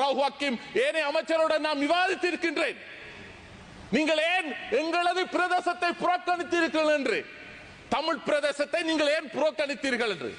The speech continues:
ஆனால் நீங்கள் இனம், மதம், ஜாதி பார்க்காமல் முன்னெடுக்கின்ற அரசாங்கமாக இருப்பதனால் நீங்கள் அங்கே பல இடங்கள் இருக்கின்றன.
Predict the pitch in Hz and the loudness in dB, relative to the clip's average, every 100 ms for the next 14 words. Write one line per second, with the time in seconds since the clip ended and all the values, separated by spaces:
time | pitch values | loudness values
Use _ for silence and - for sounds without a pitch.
0 | - - - - - 196 269 277 254 269 | -14 -18 -18 -20 -4 -2 0 -2 0 0
1 | 262 226 - - 185 269 311 302 254 247 | 2 -2 -4 -4 -2 2 2 2 2 2
2 | 294 320 285 220 262 311 311 - 277 294 | 2 0 0 0 0 0 0 0 0 0
3 | 294 294 302 262 - - 180 277 330 339 | 0 0 0 -2 -6 -4 0 2 2 2
4 | 349 349 320 320 302 294 285 285 277 277 | 0 -2 -2 0 0 0 0 0 0 0
5 | 269 269 277 262 247 220 165 - - - | -2 -2 -2 0 0 -4 -6 -12 -16 -6
6 | 147 240 285 294 294 294 277 247 285 302 | 0 2 2 2 2 0 0 0 0 0
7 | 285 285 269 269 262 226 262 254 | 0 0 0 0 -2 -2 -2 0